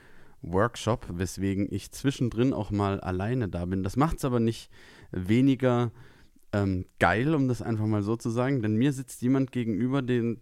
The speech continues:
glaub ich, jeder von uns kennt und auch außerhalb der Trema, ähm, ist er außerordentlich bekannt, weil man ihn ja immer mal wieder auf Kongressen oder Messen oder sonst wo,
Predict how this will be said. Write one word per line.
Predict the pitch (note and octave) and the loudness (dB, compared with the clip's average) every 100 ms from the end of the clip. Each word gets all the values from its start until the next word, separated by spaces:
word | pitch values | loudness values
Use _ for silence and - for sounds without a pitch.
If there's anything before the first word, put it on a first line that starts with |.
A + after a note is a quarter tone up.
| - | -4
glaub | A#2 A#2 A2+ | 0 0 -2
ich, | - | -6
jeder | A2 G#2 A2 D3 D#3 A2 | -10 -6 0 0 2 0
von | - G2+ F#2+ | -2 -4 -2
uns | F#2 F#2 - | -4 -6 -8
kennt | - A#2 B2 | -2 -2 0
und | G#2+ | -2
auch | D#2 G#2 - | -2 -6 -4
außerhalb | A2+ D3+ - G2 G2+ - | -2 -2 -2 -4 -4 -6
der | F#2+ - | -8 -8
Trema, | - G#2+ B2+ C3+ C#3 - - - - - | -4 0 2 2 -2 -8 -20 -20 -20 -8
ähm, | G2+ G2+ G2 G2 | -4 -2 -2 -4
ist | - G#2 | -8 -6
er | G2+ G2 - | -6 -6 -2
außerordentlich | D3 D#3 A2+ C2+ F2+ F#2+ F#2+ F#2 - | 0 2 -2 -4 -4 -6 -6 -8 -8
bekannt, | G2 - G#2 C3 | -8 -4 -2 -2
weil | F#2+ F#2+ | -2 -2
man | F#2+ F#2+ | -2 -2
ihn | F#2+ | -4
ja | F#2 | -2
immer | G#2+ G#2+ | -2 0
mal | F#2+ F#2 | 0 -2
wieder | G2 G#2+ | -2 -2
auf | E2 - - - - | -4 -10 -18 -20 -10
Kongressen | - F2+ F2 G2 A#2 A2 G#2 G#2 G2+ | -6 -6 -4 -4 -2 0 0 0 -2
oder | - F2 F2 | -4 -4 -4
Messen | F#2 A2+ - G#2+ G#2 | -2 -2 -2 -4 -2
oder | F#2 F#2+ F#2 | -2 -4 -2
sonst | A#2+ C3 - | -2 -4 -6
wo, | G2+ A2 | -2 -2